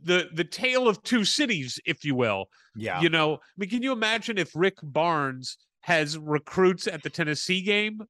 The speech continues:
Speaker 1: you know, for, for that, as opposed to we had Jesse McCulloch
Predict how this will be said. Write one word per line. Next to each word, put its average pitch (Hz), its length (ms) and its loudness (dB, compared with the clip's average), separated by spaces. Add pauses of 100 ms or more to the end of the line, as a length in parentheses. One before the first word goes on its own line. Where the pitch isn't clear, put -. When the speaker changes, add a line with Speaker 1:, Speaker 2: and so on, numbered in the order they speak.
(260)
Speaker 1:
you 220 160 -4
know, 226 200 2
for, 170 440 -6
for 165 160 -4
that, 190 240 0 (200)
as 185 140 -4
opposed 208 440 -6
to 185 80 -6
we 196 240 -6
had 185 200 -6
Jesse 196 340 -4
McCulloch 190 480 -2